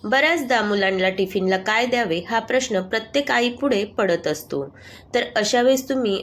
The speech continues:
असा नवीन पदार्थ मुलांना जर बनवून दिला तर मुलंही स्कूलमध्ये आवडीने टिफिन खातात आणि टिफिन हा फिनिश करून येतात. मुलंही रोज रोजचे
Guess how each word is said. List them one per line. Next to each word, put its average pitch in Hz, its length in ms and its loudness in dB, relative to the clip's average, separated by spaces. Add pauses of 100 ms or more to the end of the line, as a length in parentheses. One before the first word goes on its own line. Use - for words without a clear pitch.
असा 185 260 0
नवीन 190 380 0
पदार्थ 262 420 0
मुलांना 247 520 0
जर 247 120 0
बनवून 214 360 -2
दिला 214 300 -2 (440)
तर - 80 0
मुलंही 247 580 2
स्कूलमध्ये 185 680 0 (100)
आवडीने 175 500 2
टिफिन 254 360 -2
खातात 233 420 -2
आणि 240 260 0
टिफिन 220 360 -2
हा 185 200 0
फिनिश 208 380 -2
करून 165 320 0
येतात. - 360 -6 (1300)
मुलंही 277 480 2
रोज 220 240 2
रोजचे 202 380 0